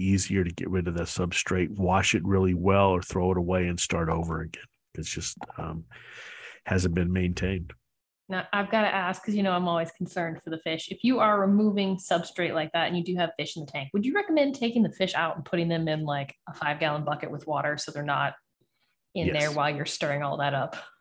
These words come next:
Speaker 1: If you can, yes. It's always better when you're doing this wholesale cleaning to try to, rem-, you know, is remove as much of the livestock as you can,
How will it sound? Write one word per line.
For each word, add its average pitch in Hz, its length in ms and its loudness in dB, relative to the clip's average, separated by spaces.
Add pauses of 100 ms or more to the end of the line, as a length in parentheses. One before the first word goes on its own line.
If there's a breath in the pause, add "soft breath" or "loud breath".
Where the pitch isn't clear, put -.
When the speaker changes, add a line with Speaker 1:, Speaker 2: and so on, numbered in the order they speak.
(180)
Speaker 1:
If 123 180 6
you 110 140 6
can, 85 320 2
yes. 85 300 2
It's 92 140 2
always 117 460 10 (560 loud breath)
better 113 340 10
when 95 120 6
you're 98 100 4
doing 101 260 6
this 98 160 4
wholesale 104 480 4
cleaning 101 560 -2
to 87 160 -6 (420 loud breath)
try 110 220 4
to, 104 80 6
rem-, 104 320 4
you 117 120 2
know, 92 100 0 (380)
is 101 160 4
remove 113 520 10
as 101 160 4
much 113 320 6
of 104 140 4
the 101 80 2
livestock 95 800 2 (120)
as 92 240 0
you 90 200 -2
can, 104 500 2